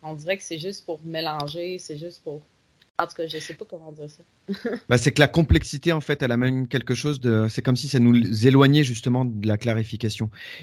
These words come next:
Speaker 2: Et, et souvent, moi, je vois que l'humain, en fait, il est, il est attaché à cette complexité-là, parce que si c'est pas complexe, presque ce serait pas crédible.
Speaker 1: Oui.
Speaker 2: Et, euh,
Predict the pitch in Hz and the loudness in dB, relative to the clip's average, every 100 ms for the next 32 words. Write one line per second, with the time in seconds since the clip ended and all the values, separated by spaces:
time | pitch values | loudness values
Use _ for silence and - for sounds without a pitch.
0 | 139 117 123 123 117 143 135 160 143 123 | 0 6 6 6 2 4 6 6 6 4
1 | 113 123 135 135 135 147 135 135 123 113 | 2 0 2 4 6 6 4 0 -2 2
2 | 110 110 110 110 120 117 131 131 113 107 | 2 4 4 4 2 2 0 0 -4 -4
3 | 113 107 113 107 113 117 156 - - - | -4 -4 -6 -2 4 4 2 -4 -20 -12
4 | - 113 131 - 151 160 147 139 131 147 | -4 -2 0 -2 0 2 2 2 2 2
5 | 147 - _ _ _ _ - 151 - - | 2 -6 _ _ _ _ -2 -2 -2 -6
6 | 117 - 117 131 - 147 107 127 107 95 | -6 -4 0 0 2 0 2 2 2 2
7 | 92 _ _ _ - - - - 196 120 | 0 _ _ _ -20 -20 -10 -6 4 6
8 | 113 107 | 8 8